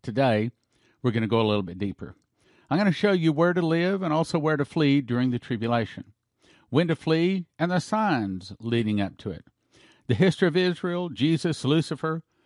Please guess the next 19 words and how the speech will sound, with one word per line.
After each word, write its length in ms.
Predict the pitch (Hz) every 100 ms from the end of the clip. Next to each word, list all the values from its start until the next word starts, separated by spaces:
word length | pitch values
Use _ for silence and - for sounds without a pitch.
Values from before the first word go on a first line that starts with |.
| _
the 120 | - 113
land 260 | 135 165
of 80 | 156
unwalled 420 | 170 165 156 160
villages 560 | 147 156 156 170 170 -
you 140 | 135
probably 600 | 123 - 131 131 123 123
do 260 | 95 104 117
not 300 | 120 147 147
know, 340 | 117 104 120 - _ _ _ _ -
the 100 | 123
place 460 | - 175 190 - 127
the 140 | 139
woman 320 | 151 160 156
flees 460 | 139 - 160 147 -
to, 320 | - 135 135 - _ _
all 220 | 156 190
of 120 | 175
this 360 | 110 107 110 -